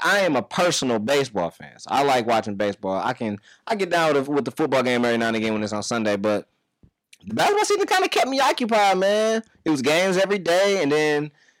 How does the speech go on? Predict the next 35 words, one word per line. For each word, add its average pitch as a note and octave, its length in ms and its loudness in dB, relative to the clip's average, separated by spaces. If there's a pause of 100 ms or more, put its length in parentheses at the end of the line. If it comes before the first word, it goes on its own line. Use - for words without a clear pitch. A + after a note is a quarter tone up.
(840)
then C#3+ 180 0
it E3 60 0
was, C#3+ 80 0
like, C#3+ 140 0
games D#3 220 2
every D3+ 160 0
other F3+ 160 2
day, D3 360 2
and A#2+ 80 -2
now D#3 140 0
it's E3+ 100 -4
gonna D#3 140 -4
be, D3+ 60 0
like, C#3 200 0
the A2 60 -6
last, C#3 720 0
like, C3 200 -2 (320)
like, E3 180 0
going A3 140 0 (140)
out C4+ 160 2
to G#3 80 0
watch G#3 180 2
a D3+ 60 -2
basketball D3+ 520 0
game B2+ 240 0
was A2+ 100 -2
like, A2+ 200 2
"All A#2+ 120 2
right, A2 380 0 (140)
I C3 100 0
wanna C3 160 0
go A#2+ 420 0 (160)
get B2 200 -2
drinks. D#3 560 -2
Shoot, G2+ 580 -2